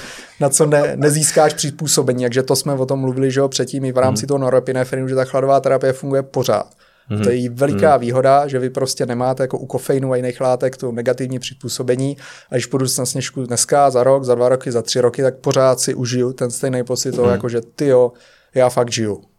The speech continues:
Speaker 1: Jakože
Speaker 2: Mhm.
Speaker 1: prostě čistá příroda, nepotřebujete zimní bundy. Ty máme, ale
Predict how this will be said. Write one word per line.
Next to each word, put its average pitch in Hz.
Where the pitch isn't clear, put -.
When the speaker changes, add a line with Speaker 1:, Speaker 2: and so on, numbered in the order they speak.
Speaker 1:
Jakože 110
Speaker 2:
Mhm. 92
Speaker 1:
prostě 104
čistá 123
příroda, 120
nepotřebujete 123
zimní 127
bundy. 120
Ty 180
máme, 123
ale 131